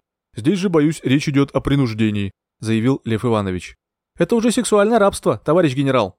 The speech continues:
проговорил Кричко. «Тут я, пожалуй, с Гуровым согласен. На этом деле, между прочим, всякие негодяи зарабатывают очень даже немалые деньги». Обсуждение новой версии затянулось до одиннадцати ночи.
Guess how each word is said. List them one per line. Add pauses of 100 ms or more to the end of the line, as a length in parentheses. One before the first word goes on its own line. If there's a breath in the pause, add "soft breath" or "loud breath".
проговорил
Кричко. (240)
«Тут
я,
пожалуй,
с
Гуровым
согласен. (240)
На
этом
деле,
между
прочим,
всякие
негодяи
зарабатывают
очень
даже
немалые
деньги». (560)
Обсуждение
новой
версии
затянулось
до
одиннадцати
ночи.